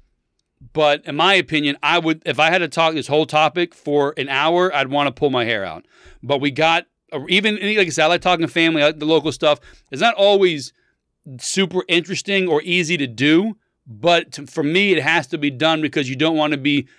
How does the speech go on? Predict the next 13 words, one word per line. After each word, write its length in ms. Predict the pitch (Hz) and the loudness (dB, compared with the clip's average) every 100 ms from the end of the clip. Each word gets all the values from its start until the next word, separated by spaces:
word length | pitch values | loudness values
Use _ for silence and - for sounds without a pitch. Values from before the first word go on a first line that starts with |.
| _ - | _ -2
a 400 | 143 143 131 123 _ _ _ _ | 2 2 0 -4 _ _ _ _
tunnel 340 | - 180 175 160 | -2 2 4 2
vision, 460 | 127 156 127 143 135 | 2 0 2 -2 -2
single 480 | - 170 160 156 | -4 0 2 2
topic 540 | 143 - 143 135 139 - | 0 0 0 0 -6 -8
thing. 460 | - 170 127 110 - _ _ _ _ _ _ _ _ _ - | -2 0 0 -4 -14 _ _ _ _ _ _ _ _ _ -10
So 140 | - | -4
if 60 | 123 | 0
we 180 | 160 185 | 2 2
hit 200 | 185 170 | 2 0
the 60 | |
touch 320 | 151 185 190 - | -2 0 0 -2
points, 320 | 147 147 135 | -2 -2 -2